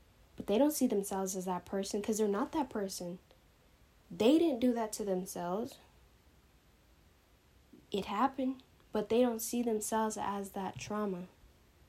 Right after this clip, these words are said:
Again, they love themselves. They've come to terms, but they know that they're more than that.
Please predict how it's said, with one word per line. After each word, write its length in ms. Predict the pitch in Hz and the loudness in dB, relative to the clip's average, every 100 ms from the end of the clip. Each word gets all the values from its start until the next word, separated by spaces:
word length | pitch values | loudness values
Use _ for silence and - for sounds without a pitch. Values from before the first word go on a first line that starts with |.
| _ _ - - | _ _ -12 -8
Again, 320 | 185 214 220 | -2 0 2
they 100 | 208 | 0
love 380 | 202 202 220 220 | 0 0 0 0
themselves. 800 | 208 196 - 196 208 185 185 - - _ _ _ _ _ _ _ _ _ _ _ | -2 -2 -2 0 0 -2 -6 -12 -20 _ _ _ _ _ _ _ _ _ _ _
They've 220 | - 196 - | -8 -8 -2
come 240 | 247 247 | 2 2
to 100 | 220 | 0
terms, 380 | 214 220 233 233 | -2 0 0 0
but 200 | 208 196 | -2 -2
they 120 | 220 | 0
know 160 | 247 247 | 2 0
that 180 | 202 | -2
they're 160 | - 214 | -2 0
more 320 | 208 208 240 | 2 2 0
than 220 | 226 226 | 0 0
that. 300 | 220 226 196 | 0 -2 -4